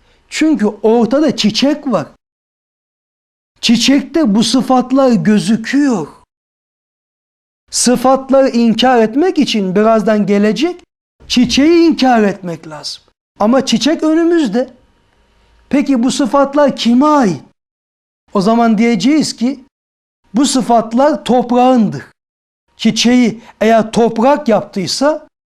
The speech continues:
toprak haydır, irade sahibidir, ilim sahibidir, kudret sahibidir,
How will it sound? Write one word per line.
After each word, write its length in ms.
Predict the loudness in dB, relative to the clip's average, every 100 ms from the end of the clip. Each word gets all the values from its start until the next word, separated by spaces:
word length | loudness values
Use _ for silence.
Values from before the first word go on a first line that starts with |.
| _
toprak 560 | -2 -2 0 0 0 -4 _
haydır, 840 | -14 -6 0 2 2 2 0 0 -2 -10 _ _ _
irade 500 | -2 2 2 2 0
sahibidir, 680 | 0 0 0 2 0 0 0
ilim 460 | -2 -4 -4 -2 -2
sahibidir, 720 | 0 0 2 0 0 -2 -4
kudret 420 | -6 -4 -2 -2
sahibidir, 560 | 0 0 0 0 0